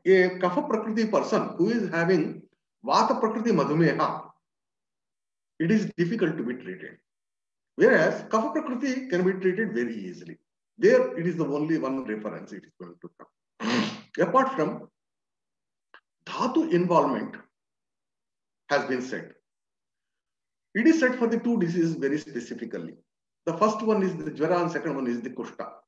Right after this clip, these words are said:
These two are said to be the inclusion of the Dhatus. That means, is the other diseases are not going to be at the Dhatu level,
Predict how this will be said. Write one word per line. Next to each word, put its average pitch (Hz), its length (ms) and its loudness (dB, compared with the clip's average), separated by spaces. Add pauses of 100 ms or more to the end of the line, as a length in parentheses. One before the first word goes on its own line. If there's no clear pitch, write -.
(1300)
These 285 280 2
two - 240 0
are 185 160 2
said - 280 0
to 208 60 2
be 185 120 0
the 135 440 0 (1500)
inclusion 226 720 4
of 147 200 -4
the 175 200 4
Dhatus. 107 560 -8 (1600)
That 170 180 0
means, 190 340 0 (1200)
is 254 220 4
the 254 140 -2
other 240 260 2
diseases 226 480 -2
are 180 160 -2
not 190 240 -2
going 208 240 0
to 208 60 0
be 214 480 0 (580)
at 165 160 2
the 156 300 0
Dhatu 156 340 0
level, 180 340 -2